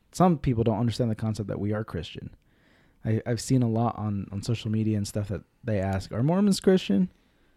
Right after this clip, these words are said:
It's like, well, yes. <laughs> You know, so, so it's interesting to see that, y-, I mean, you have to explain it for a different purpose,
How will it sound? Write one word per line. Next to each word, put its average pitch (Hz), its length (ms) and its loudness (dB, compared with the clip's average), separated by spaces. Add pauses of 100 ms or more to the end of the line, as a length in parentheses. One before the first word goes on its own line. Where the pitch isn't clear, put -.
(200)
It's - 100 -14
like, 123 180 -6
well, 135 320 2 (560)
yes. - 380 -8 (220)
<laughs> 208 80 10 (800)
You 120 80 0
know, 120 140 2
so, 127 480 4 (760)
so 143 240 4
it's 135 100 4
interesting 147 460 2
to 120 100 -2
see 135 220 0
that, 117 160 2
y-, - 500 -18 (560)
I 139 60 0
mean, 135 120 4
you 139 100 6
have 143 120 4
to 147 80 6
explain 135 400 4
it 147 140 -2 (260)
for 131 180 2
a 117 60 4
different 127 260 2
purpose, 175 480 0